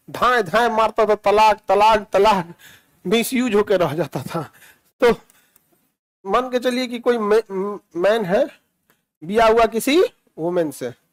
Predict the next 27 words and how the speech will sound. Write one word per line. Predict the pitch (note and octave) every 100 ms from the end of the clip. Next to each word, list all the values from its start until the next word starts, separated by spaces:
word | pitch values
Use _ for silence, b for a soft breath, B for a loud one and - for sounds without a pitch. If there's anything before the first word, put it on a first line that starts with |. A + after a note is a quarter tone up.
| -
अरे | D3
महिला | F#3+ E3+ G#3+
से | -
ही | A#3+
बिया | A3+ A3+
होगा। | G#3 A#3+ - _ _ _ _ _ _ _ _ _ _ _ _ _ _ _ _ _ _
अरे | D3+ F#3
हंसता | D#3 F#3+ - B3
क्यों | G#3+ G#3 F3
है | D#3+
भैया? | C3+ F3+ A3
समलैंगिक | A3 G#3 G#3+ A3 A#3+ G#3
विवाह | A3 A#3
में | A#3 A3+
पुरुष | A3+ A#3+ A#3
पुरुष | B3 A#3+ C4
से | A#3
बिया | G#3 G#3
कर | F#3 F3+
सकता | F3+ F3+ F#3
है, | F3+
महिला | F#3+ A#3 A3+
महिला | G#3 G#3+ A3
से | G3
कर | F3+
सकती | D3+ D3+ -
है। | C#3